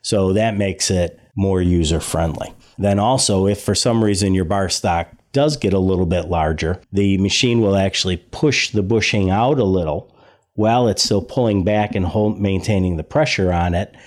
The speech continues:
but allow the bigger material to go through and, uh, go ahead and make the part.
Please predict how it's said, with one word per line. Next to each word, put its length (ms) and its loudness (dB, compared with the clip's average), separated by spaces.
but 120 0
allow 300 2
the 120 -2
bigger 260 0
material 580 0
to 80 0
go 220 0
through 640 0
and, 540 2
uh, 400 0
go 160 0
ahead 200 0
and 80 2
make 200 -2
the 60 -12
part. 320 -6